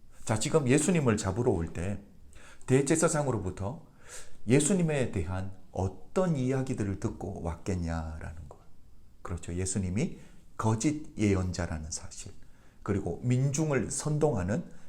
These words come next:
잘못된 지도자라는 사실 뿐만 아니라 신성 모독, 이스라엘 백성에게 있어서 중요한 것 율법과 성전인데 대제사장으로부터 무엇을 들었겠습니까?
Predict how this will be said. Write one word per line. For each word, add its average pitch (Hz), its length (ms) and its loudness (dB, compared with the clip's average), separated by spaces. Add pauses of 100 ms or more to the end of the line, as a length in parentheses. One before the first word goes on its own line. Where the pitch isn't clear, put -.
(160)
잘못된 160 760 2
지도자라는 120 640 2
사실 - 420 -6 (520)
뿐만 123 340 2
아니라 92 280 -2
신성 131 640 2
모독, 92 540 0 (480)
이스라엘 160 440 4
백성에게 131 460 2
있어서 - 300 -2
중요한 123 400 0
것 104 200 0 (280)
율법과 123 540 2
성전인데 117 760 0 (1160)
대제사장으로부터 135 880 4
무엇을 104 460 4
들었겠습니까? - 760 0